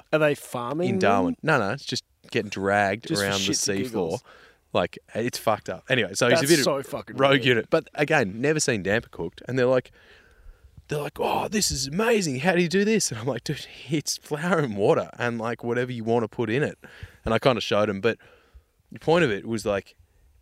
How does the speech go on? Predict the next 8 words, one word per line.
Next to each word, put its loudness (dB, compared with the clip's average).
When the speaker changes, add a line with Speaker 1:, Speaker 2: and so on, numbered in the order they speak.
Speaker 2:
that -2
it -2
was -4
really 0
nice -4
to -8
share -2
food. -4